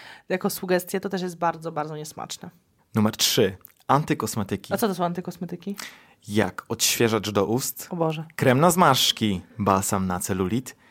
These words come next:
Speaker 2: i szampon przeciwłupieżowy.
Speaker 1: Ja krem na zmarszczki daję babciom, ciociom, one się cieszą, bo one się nie znają tak na kosmetykach. Ja te, y, przy-, przynoszę różne nowinki i one są bardzo zadowolone zawsze. Ale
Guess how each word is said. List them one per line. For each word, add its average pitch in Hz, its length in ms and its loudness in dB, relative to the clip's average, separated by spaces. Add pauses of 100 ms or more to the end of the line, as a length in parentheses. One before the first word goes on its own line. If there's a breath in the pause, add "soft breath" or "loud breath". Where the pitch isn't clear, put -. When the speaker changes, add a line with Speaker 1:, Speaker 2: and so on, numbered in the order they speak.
(180 soft breath)
Speaker 2:
i 90 160 -6
szampon 104 580 2
przeciwłupieżowy. 120 920 2 (840 soft breath)
Speaker 1:
Ja 208 440 4
krem 220 200 2
na 220 120 2
zmarszczki 202 440 -2
daję 180 440 2
babciom, 196 580 0
ciociom, 190 380 0
one 202 160 -2
się 196 140 -6
cieszą, 220 400 2
bo 233 100 4
one 220 140 2
się 220 120 -6
nie 214 80 -2
znają 196 180 2
tak 175 160 -4
na 180 80 -4
kosmetykach. 180 640 0 (340 loud breath)
Ja 240 80 4
te, 240 100 4 (280)
y, 196 40 -6
przy-, 214 280 -2
przynoszę 226 380 0
różne 202 220 2
nowinki 190 540 -6
i 214 100 0
one 220 160 2
są 214 140 -4
bardzo 190 220 2
zadowolone 160 440 0
zawsze. - 340 -4
Ale 202 300 6